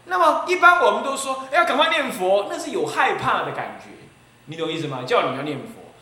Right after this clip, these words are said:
当然有人念佛念得很好，他就不怕，这，这也很好。但是我们再加一个厌离，然后再加，再向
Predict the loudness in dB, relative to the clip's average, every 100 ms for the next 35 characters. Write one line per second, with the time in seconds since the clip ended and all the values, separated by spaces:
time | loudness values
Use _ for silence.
0 | -10 4 4 6 4 2 -2 -2 0 0
1 | -2 -4 -6 -2 -2 -2 -6 -14 -10 -8
2 | -6 -6 -6 -8 2 2 2 -6 -14 -20
3 | -20 _ _ -14 -6 -4 -2 -4 -6 -8
4 | -10 -12 -10 -2 0 0 2 2 2 0
5 | 6 6 6 2 2 2 0 -2 -4 -4
6 | -10 -18 -20 -20 _ _ _ 4 4 4
7 | 2 2 0 -2 -2 -12 -4 0 0 -4
8 | -10 -8 2 2